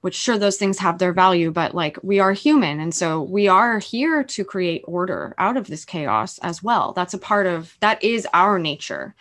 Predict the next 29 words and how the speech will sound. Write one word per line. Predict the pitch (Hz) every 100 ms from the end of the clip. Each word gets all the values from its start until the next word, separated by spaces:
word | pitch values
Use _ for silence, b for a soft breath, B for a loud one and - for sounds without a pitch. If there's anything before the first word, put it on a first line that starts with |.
| B
So | - 262
some | 254 269
element | - 208 214 196 185
of | 190 175
nature | 175 180 196 - 170 156 165 _ b b b b -
is | 208 208 208 196 -
asking | 180 202 - 180 -
us | 214 202 - -
to | - - 214
be | 214
these | 190 180 170
vessels | 175 208 175 147 165
of | 170 160 170
refinement, | 170 170 170 - 180 185 156 76 - - -
you | 175
know, | 156
refining | 170 170 - - 185 185 180 165
energy, | 156 160 160 147
refining | 117 - _ - 175 185 185 170 165 165 -
ideas, | 170 170 160 113 -
refining | 180 170 202 202 196 165
things. | - - - 208 - B B B B B B -
I |
really | 220 330 254
think | 220
that's | 190 -
what | 180
human | 214 196 170
beings | 185 175 165 165